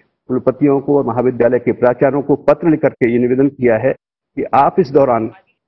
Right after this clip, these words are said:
अलग-अलग उसके लिए, चाहे वो सतत हो, मूल्य परामर्श, अ, प्रवाह हो, चाहे गुरुदक्षता हो, चाहे दीक्षारंभ हो,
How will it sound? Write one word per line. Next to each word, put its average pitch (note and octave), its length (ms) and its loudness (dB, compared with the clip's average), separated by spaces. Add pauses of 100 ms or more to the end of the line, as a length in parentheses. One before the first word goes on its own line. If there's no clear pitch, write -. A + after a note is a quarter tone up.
(340)
अलग-अलग E3+ 640 0
उसके - 280 -2
लिए, A#2+ 120 -2
चाहे C3 240 -2
वो C3 80 0
सतत C#3+ 420 -2
हो, C#3 180 2
मूल्य C#3+ 320 0
परामर्श, C#3 440 0 (140)
अ, A#2 480 -2 (220)
प्रवाह C3 260 0
हो, C3+ 280 0
चाहे B2+ 240 0
गुरुदक्षता B2+ 560 -2
हो, C3+ 220 0
चाहे B2 240 -2
दीक्षारंभ C3+ 560 0
हो, C3 360 -2